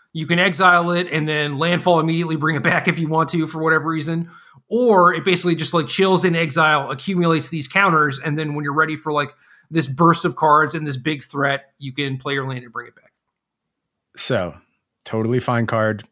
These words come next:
Speaker 2: on its face, two four for three. You're not writing home about it, but the body will matter in some spots.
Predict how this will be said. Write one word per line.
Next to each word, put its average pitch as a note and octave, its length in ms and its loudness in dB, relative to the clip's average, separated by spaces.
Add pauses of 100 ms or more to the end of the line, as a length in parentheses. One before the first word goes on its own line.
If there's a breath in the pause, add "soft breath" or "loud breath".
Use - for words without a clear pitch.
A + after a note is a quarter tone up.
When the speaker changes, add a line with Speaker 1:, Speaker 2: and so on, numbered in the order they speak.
(200)
Speaker 2:
on F#2 160 -8
its G2+ 120 -8
face, F#2+ 280 -6
two G2 200 -10
four G2 260 -6
for F2+ 160 -10
three. A#2 300 -2
You're G#2 100 -2
not G#2 300 -2
writing G2 260 -4
home C#3+ 160 0
about A#2+ 280 2
it, A#2+ 140 -6
but - 240 -6
the A#2 80 -4
body A2 280 0
will G#2 120 -2
matter F#2+ 320 -2
in F#2 100 -4
some F2+ 200 -10
spots. - 520 -8